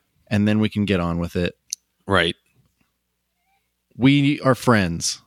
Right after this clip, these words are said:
Speaker 2: We're friends.
Speaker 1: Good, dear friends.
Speaker 2: Really good friends.
Speaker 1: We're, like,
Speaker 2: Cool.
Speaker 1: really, really good friends, aren't we?
Speaker 2: We're really good friends.
Speaker 1: I, I, if you gave me a hundred guesses, I could figure out what your middle name is.
Speaker 2: You give me a hundred guesses,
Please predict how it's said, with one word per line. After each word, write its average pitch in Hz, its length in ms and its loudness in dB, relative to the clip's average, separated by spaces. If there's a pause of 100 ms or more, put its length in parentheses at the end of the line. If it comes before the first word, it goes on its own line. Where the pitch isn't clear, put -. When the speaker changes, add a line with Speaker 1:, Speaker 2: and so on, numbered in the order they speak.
(340)
Speaker 2:
We're 107 120 2
friends. 87 600 0 (460)
Speaker 1:
Good, 127 340 0 (440)
dear 123 180 2
friends. 113 200 6
Speaker 2:
Really 101 160 4
good 90 200 -2
friends. - 480 -8 (520)
Speaker 1:
We're, 151 80 0
like, 185 200 0
Speaker 2:
Cool. 98 80 0
Speaker 1:
really, 110 300 4
really 101 360 0
good 90 180 -4
friends, 85 300 -4
aren't 87 200 -4
we? - 40 0
Speaker 2:
We're 123 80 4
really 135 300 4
good 120 160 2
friends. - 560 -6 (340)
Speaker 1:
I, 170 440 0 (580)
I, 123 140 2
if 143 360 0
you 175 140 2
gave 190 200 4
me 175 80 0
a 143 60 2
hundred 135 340 2
guesses, 139 460 0 (540)
I 127 160 2
could 117 360 0
figure 107 240 2
out 98 100 2
what 95 140 -2
your 92 80 -2
middle 92 180 -2
name 92 300 -6
is. - 200 -12 (600)
Speaker 2:
You 127 120 -2
give 123 320 4
me 123 180 6
a 107 60 4
hundred 117 300 6
guesses, 117 520 2